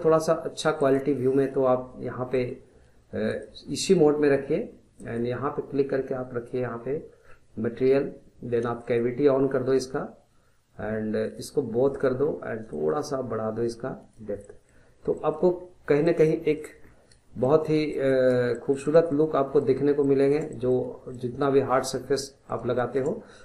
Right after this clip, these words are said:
जो आप इसको पूरा एम्बिएंट ओक्लूजन के साथ properly यहाँ पे व्यू कर सकते हो object को।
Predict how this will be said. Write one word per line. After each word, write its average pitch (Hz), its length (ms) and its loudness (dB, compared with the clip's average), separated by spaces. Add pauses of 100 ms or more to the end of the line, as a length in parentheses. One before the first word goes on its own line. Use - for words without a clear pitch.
(200)
जो 143 80 0
आप 156 300 0
इसको 160 200 -2
पूरा 175 300 2
एम्बिएंट 156 400 6
ओक्लूजन 147 460 6
के 151 80 2
साथ 139 200 0
properly 143 800 0
यहाँ 135 160 2
पे 127 100 0
व्यू 123 240 0
कर 127 140 -2
सकते 123 340 -6
हो 113 60 -2
object 113 320 -8
को। - 220 -4